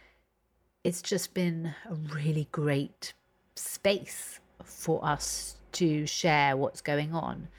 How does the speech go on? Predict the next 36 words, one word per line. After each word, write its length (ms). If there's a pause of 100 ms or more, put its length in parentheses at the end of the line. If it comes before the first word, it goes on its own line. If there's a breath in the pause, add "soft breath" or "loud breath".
(480 loud breath)
And 360
she 220
has 180
access 480
to 240
my 240
records 600
and 120
my 120
files. 600
So 180
she's 300
got 360
a 60
good 260
sense 520
of 580
where 400
I'm 160
at, 240
what's 240
been 160
going 260
on, 400 (200)
results 500
looking 320
like, 320
what 140
treatment's 480
looking 260
like, 300 (480 loud breath)
which 180
has 100
been 260
really 280
helpful 720